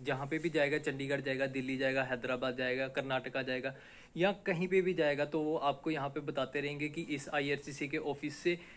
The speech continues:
वीएफ़एस के इस office में आपका जो वो अभी आ चुका है। तो इसको ईजी करने के लिए आप ये कर सकते हैं कि जो वो बंदा आएगा courier वाला, उसको बोल सकते हैं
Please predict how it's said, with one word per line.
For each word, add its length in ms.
वीएफ़एस 540
के 260
इस 140
office 400
में 160
आपका 280
जो 160
वो 180
अभी 280
आ 180
चुका 280
है। 60
तो 180
इसको 440
ईजी 380
करने 280
के 100
लिए 100
आप 160
ये 120
कर 120
सकते 360
हैं 100
कि 80
जो 140
वो 180
बंदा 300
आएगा 240
courier 340
वाला, 220
उसको 200
बोल 180
सकते 300
हैं 240